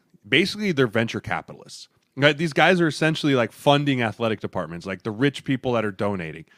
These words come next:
And if eventually it comes to a point where they're like, "I don't like this coach anymore," they're gonna walk straight to the A D and go, "Hey, remember who's funding all this?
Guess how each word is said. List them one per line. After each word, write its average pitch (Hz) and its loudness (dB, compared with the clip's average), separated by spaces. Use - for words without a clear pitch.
And 135 0
if 120 0
eventually 156 2
it 147 2
comes 147 -2
to 139 0
a 113 -2
point 131 -2
where 117 0
they're 113 0
like, 98 -2
"I 196 0
don't 202 0
like 185 -2
this - -4
coach 190 -4
anymore," 92 -6
they're 139 6
gonna 147 4
walk 104 0
straight 120 -2
to 147 -10
the 160 -2
A 151 4
D 107 -2
and 135 -8
go, 123 0
"Hey, 190 4
remember 180 -2
who's 160 0
funding 120 -4
all 135 0
this? 143 -4